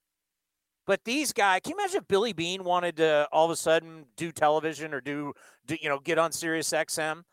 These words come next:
the stories he would have? I mean, all these guys, they've signed the bazillion dollar contracts for players. They've done the trades. They've worked in the game for all these years. And that's why getting their perspective on a daily basis about how the game's run,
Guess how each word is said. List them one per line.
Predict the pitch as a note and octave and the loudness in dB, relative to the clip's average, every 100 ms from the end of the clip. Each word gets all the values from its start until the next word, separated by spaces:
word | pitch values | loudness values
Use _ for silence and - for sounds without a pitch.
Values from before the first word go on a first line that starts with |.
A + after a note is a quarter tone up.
| _ - | _ -6
the | D#3 | -4
stories | - - E3 F3 F#3+ F3+ - | -2 0 2 2 0 -2 -4
he | F3+ | -4
would | F#3 | -2
have? | E3 E3+ F3 F3+ - _ _ _ _ _ _ _ _ _ _ _ _ | 2 2 2 -2 -10 _ _ _ _ _ _ _ _ _ _ _ _
I | |
mean, | G3+ G#3+ | 0 4
all | B3+ | 4
these | B3+ G3+ | 2 -2
guys, | G#3+ F#3 F3 | 2 4 4
they've | D#3 F#3+ | 0 -4
signed | - G#3+ G#3 G#3+ G3 | -2 0 0 0 -2
the | |
bazillion | E3 E3+ D#3 F3 E3+ | -2 -2 -2 -4 0
dollar | D#3+ D#3 D3 | 4 4 4
contracts | - D3 C#3 D3+ C3 A2+ - _ _ - | 0 -2 0 2 2 0 -8 _ _ -6
for | D3+ | -6
players. | - D3 B2 G#2+ | 0 0 0 -2
They've | F3+ F#3 | -4 -2
done | D#3+ A3 G#3 | 2 2 0
the | |
trades. | F#3+ - E3 C#3+ A2 G2+ | -4 2 4 4 0 -6
They've | D#3 D3+ | -8 -2
worked | F#3 G3+ - | 2 2 0
in | F3+ | -8
the | |
game | D#3+ F3 E3 E3 - - | -6 -4 -4 -6 -12 -12
for | - D#3 - | -2 -2 4
all | E3+ F3 E3+ | 6 6 6
these | E3 D#3 A#2+ | 0 -4 -8
years. | C#3 F#3 C3+ F2+ - - _ _ _ _ - | -6 -6 -8 -12 -18 -20 _ _ _ _ -12
And | C#3 | -4
that's | F3+ F#3 | -4 0
why | F#3 | 0
getting | E3 F3+ F#3+ F3 | 0 -4 -4 -2
their | G3 | -2
perspective | - F3+ - D#3 C#3+ D3 | -2 -8 -2 -2 -2 -6
on | C#3 | -6
a | C3 | -4
daily | D#3 D#3 D#3 | -4 -4 -4
basis | C3+ D3 G3 - A#2+ A2+ - _ _ | -4 -4 -4 -6 -8 -10 -12 _ _
about | B2+ D#3 D3+ | 0 2 4
how | D#3+ D#3+ | 4 0
the | D3 | -2
game's | A#2+ D#3+ E3+ C#3+ | -6 -6 -6 -6
run, | C3+ F3 D#3+ C#3 | -2 0 0 -4